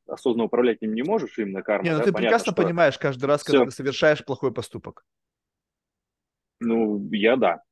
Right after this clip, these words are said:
Speaker 2: Ну, и я тоже прекрасно понимаю.
Speaker 1: То есть есть люди, которые что-то делают, не, ну, не понимая, что это плохо, например.
Speaker 2: Не, ну это состояние
Speaker 1: У меня
Speaker 2: эффекта
Speaker 1: была,
Speaker 2: называется.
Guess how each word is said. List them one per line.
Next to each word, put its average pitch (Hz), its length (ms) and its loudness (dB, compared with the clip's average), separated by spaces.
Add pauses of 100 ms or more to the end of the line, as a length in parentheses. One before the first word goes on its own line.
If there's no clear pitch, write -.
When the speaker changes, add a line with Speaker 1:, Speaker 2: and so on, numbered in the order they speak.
(160)
Speaker 2:
Ну, 139 180 -2
и 139 120 4
я 135 140 6
тоже 123 300 -4
прекрасно 117 400 -8
понимаю. 98 400 -12 (500)
Speaker 1:
То 113 60 4
есть 104 160 0
есть 107 260 0
люди, 151 160 4
которые 110 360 -2
что-то - 320 -4
делают, 123 340 2
не, 101 300 -4
ну, 113 220 -4
не 101 140 0
понимая, 113 380 -2
что - 140 -8
это 95 100 -6
плохо, 101 300 -2
например. 73 380 -12 (100)
Speaker 2:
Не, 117 120 -6
ну 104 80 -8
это 107 80 -10
состояние 135 460 0
Speaker 1:
У - 20 0
меня 104 80 0
Speaker 2:
эффекта 107 260 -4
Speaker 1:
была, 123 400 6
Speaker 2:
называется. - 140 -20